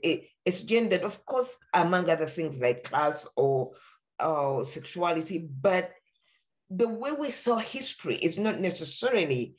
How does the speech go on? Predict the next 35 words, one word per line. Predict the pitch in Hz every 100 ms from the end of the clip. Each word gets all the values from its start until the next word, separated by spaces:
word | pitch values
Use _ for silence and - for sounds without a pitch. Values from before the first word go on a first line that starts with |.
| _ _ -
the | 170
way, | 170 165 160 156 156 135 -
uh, | 165 160 151
men | 160 160 175 185
who | 170
were | 180 160
writing | 170 170 170 151 139 - - _
novels | 170 214 196 180 180
at | 180 - 180
the |
time | 170 165 170 165 160
saw | - 214 175
it. | - -
So | 226 220 214 208 - - - - _ - - _ -
it's | 247 - - -
very, | 226 - 285 285 254
very | 247 247
important | 233 185 233 240 240 180
for | - 185 180
us | 185 202 - - _ _ 190
for, | 180 233 -
at | 214
least | 226 226 -
for | 196
me | 190 -
to | 160
go | 160 175
back | - 170 - - - - _ _ - - _ _
and | 180 175 165 -
correct. | - 156 147 - - - - - _ _ _ _ _ _ -
So | 208
there's | 208 208 190
a | 196
corrective, | 190 190 202 - 220 196
uh, | 190